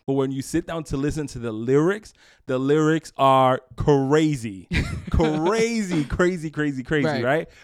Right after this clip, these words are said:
Speaker 1: But I remember, and I was talking to my wife about this too, I was like, "I remember, like, growing up, you don't really listen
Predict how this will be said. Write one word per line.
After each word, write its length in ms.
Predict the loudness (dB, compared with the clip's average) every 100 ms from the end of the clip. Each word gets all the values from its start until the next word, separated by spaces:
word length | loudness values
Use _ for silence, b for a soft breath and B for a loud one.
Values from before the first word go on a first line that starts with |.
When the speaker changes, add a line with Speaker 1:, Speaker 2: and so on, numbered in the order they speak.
| B
Speaker 1:
But 460 | 0 0 2 -2 _ _ -4
I 120 | -2
remember, 500 | 0 2 2 2 2
and 80 | 2
I 20 |
was 100 | 2 0
talking 140 | -2
to 60 | -2
my 60 |
wife 140 | -4 -4
about 160 | -8 -10
this 160 | -6
too, 240 | 0 2 2
I 60 |
was 100 | -2
like, 100 | -2
"I 40 | -2
remember, 380 | -2 -4 -4 -4
like, 140 | -4
growing 340 | 0 0 0 -4
up, 320 | -4 -6 -6
you 140 | -6
don't 160 | -4 -2
really 220 | -4 -4
listen 560 | -2 -2 -2 -6 -6